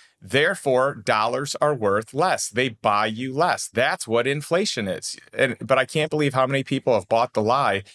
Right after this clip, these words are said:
that these certain situations are causing inflation.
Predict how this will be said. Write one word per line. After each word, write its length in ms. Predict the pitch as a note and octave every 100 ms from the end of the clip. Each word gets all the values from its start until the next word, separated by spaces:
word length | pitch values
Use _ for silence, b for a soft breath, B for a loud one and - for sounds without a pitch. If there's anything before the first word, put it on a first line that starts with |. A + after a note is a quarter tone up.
| B B
that 260 | - A#2+ G#2+
these 300 | A#2+ A2 -
certain 400 | - - C#3+ B2+
situations 960 | A2+ D3 C#3+ A#2+ A2 C#3+ G3 A#2 F2+ F2
are 100 | F#2+
causing 380 | - G2+ F2+ F#2+
inflation. 540 | F#2 - G2+ F#2+ -